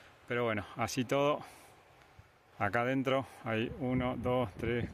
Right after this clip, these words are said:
cuatro, cinco, seis, siete, ocho, nueve, diez, once, como doce, trece tiros acá adentro.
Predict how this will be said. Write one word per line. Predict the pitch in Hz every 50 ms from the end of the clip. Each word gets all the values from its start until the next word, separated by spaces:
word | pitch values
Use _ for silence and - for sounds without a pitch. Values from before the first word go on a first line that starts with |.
| -
cuatro, | - - 120 120 120 - 117 117 113 107
cinco, | - - 117 117 110 - 104
seis, | - - 117 113 113 110 104
siete, | - - 113 - - 110
ocho, | 107 - - 113
nueve, | 104 107 107 107 104
diez, | 101 107 107
once, | 110 107 - - 98 98
como | - - 101 98 98 95 - - - - - - - - - - - - - - -
doce, | 117 120 113 - 117
trece | 95 110 110 - - 104
tiros | - 117 107 107 87
acá | 101 92 104
adentro. | 101 101 95 85 - -